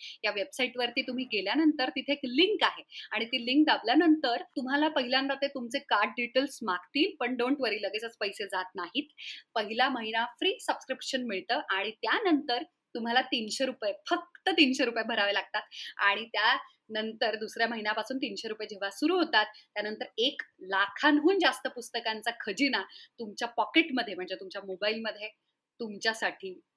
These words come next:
सज्ज असतो. त्यामुळेच तुम्ही लगेचच Storytel ॲप डाउनलोड करा. Storytel मराठीचं पेज आहे, Facebookचं पेज आहे, Instagramचं पेज आहे, तर तिथेही तुम्ही आम्हाला फॉलो करू शकता आणि तिथे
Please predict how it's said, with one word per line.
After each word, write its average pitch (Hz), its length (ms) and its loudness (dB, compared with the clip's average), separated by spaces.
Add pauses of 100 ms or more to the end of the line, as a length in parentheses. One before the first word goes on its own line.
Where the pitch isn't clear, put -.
सज्ज 269 380 2
असतो. - 420 0 (1000)
त्यामुळेच 247 560 6 (100)
तुम्ही 214 200 -8
लगेचच 196 440 -6
Storytel 202 360 -4
ॲप 190 140 -2 (100)
डाउनलोड 185 360 0
करा. 247 260 4 (100)
Storytel 226 560 -4 (180)
मराठीचं 226 640 0
पेज 247 500 2
आहे, 202 260 2 (200)
Facebookचं - 440 -8
पेज 214 280 -8
आहे, 220 300 -2
Instagramचं 220 640 0
पेज 214 260 -8
आहे, 202 260 -2 (460)
तर 240 240 2
तिथेही 254 460 2
तुम्ही 262 180 2
आम्हाला 226 340 2
फॉलो 208 220 0
करू 226 180 -2
शकता 247 320 -2
आणि 294 140 4
तिथे 285 300 0